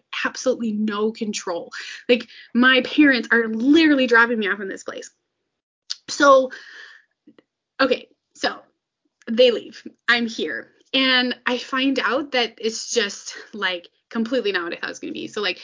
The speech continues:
<sighs> I'm not allowed to have shoes. All the doors and windows are locked. I, you don't even get outside time until, like, I didn't even go outside. Like, outside, didn't even step outside for, like, three months.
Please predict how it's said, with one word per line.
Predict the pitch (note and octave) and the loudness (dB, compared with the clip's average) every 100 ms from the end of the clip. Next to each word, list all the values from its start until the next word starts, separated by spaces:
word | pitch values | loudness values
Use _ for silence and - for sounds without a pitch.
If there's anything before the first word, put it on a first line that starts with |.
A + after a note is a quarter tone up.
| - - - - - - - _ - | -18 -16 -14 -16 -18 -20 -20 _ -4
<sighs> | - - - | -2 0 0
I'm | B3+ | 2
not | C4+ | 4
allowed | D4 D#4 | 4 0
to | D4+ | -2
have | C#4+ | -6
shoes. | - - G3 E3 B3 C#4 - - - | -6 -6 -6 -6 -8 -10 -14 -14 -10
All | A#3 B3 C#4+ | -2 0 0
the | D#4 | -2
doors | D4 C#4+ | -2 0
and | C#4+ | 0
windows | A#3 A#3 A#3 | 0 -2 0
are | A#3+ | -2
locked. | A3 - A#3+ - - - - - _ | -2 -6 -8 -12 -20 -20 -18 -20 _
I, | A3+ A#3+ B3 G#3+ - | 2 4 4 0 -4
you | - B3 | -6 0
don't | A#3+ C#4 | 4 6
even | D4+ D4+ | 8 6
get | B3 - | 2 -2
outside | A3+ A#3+ - A3 A3+ | -4 -2 0 0 0
time | F#3 F3 F#3+ G#3+ B3 B3 _ _ - | -4 -6 -6 -6 -8 -10 _ _ -6
until, | A3+ A3 A#3+ G#3+ G3+ G3 - | -4 -2 -2 -2 -2 -6 -6
like, | A3 A3 | -6 0
I | B3+ | 6
didn't | D4 | 6
even | C#4 | 6
go | A3 G#3+ - | 2 -2 -2
outside. | G3+ - - - G3 A3+ C#4 | -6 -6 -10 -6 -4 -2 -4
Like, | G3+ F#3+ - | -4 -6 2
outside, | A3+ C4 A#3 - G#3+ G#3 | 4 4 0 0 0 0
didn't | G#3+ | -2
even | G#3 G#3 | -4 -8
step | - - C#4 | -10 -4 -2
outside | C#4 B3+ A3+ | 0 -2 -4
for, | G#3+ | -8
like, | G#3 - _ - | -12 -12 _ -12
three | G#3+ G#3+ | -4 -4
months. | G3 F3 - _ | -4 -8 -10 _